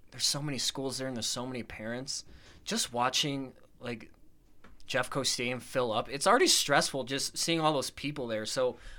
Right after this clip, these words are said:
I can understand where Simone is coming from. And that's just with a couple hundred people at Jeffco, okay?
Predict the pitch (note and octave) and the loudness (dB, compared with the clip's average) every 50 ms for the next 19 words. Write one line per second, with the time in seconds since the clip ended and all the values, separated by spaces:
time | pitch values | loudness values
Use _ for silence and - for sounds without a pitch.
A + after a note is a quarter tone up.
0 | - - - G3 A#3 D#4+ - A#3+ A3+ A3+ A3+ F#3 - - - D#3+ D3+ D3+ D3 C#3+ | -4 2 6 6 6 6 4 4 4 6 6 4 2 2 0 2 2 0 0 -2
1 | - - - - D3+ D#3 D3+ - D#3 D3 D3 D3 C#3+ B2+ - - - C#3+ C3+ B2+ | -6 -14 -10 -4 -2 0 0 0 0 0 0 0 0 0 -2 -2 -2 -2 -2 -2
2 | A#2+ A2+ - - A2 G2 - - - - - - - - D3 E3 F3+ G3 - - | -2 -6 -6 -8 -10 -10 -10 -16 -18 -20 -20 -12 -6 0 4 6 8 8 8 6
3 | A3+ G3+ - - - - - D3+ D3 C#3 - - C3+ C#3 - - D#3+ C#3+ - C#3+ | 4 2 -2 -2 -6 -12 -6 -4 -4 -4 -2 0 -2 -2 0 2 2 4 4 4
4 | B2+ - - D3 C3+ B2 A2+ - - - C3+ A2+ B2+ A2+ G#2+ D#2+ A2+ A#2+ A2+ B2 | 2 2 2 -2 -2 -2 -4 -6 -6 -8 -6 -6 -4 -4 -4 -4 -4 -6 -4 -2
5 | B2+ A2+ A2 - - A#2+ G#2+ G2+ A2+ A#2+ - C3 B2+ B2+ | -2 -2 -2 -4 -6 -10 -8 -6 -6 -4 -4 -4 -6 -6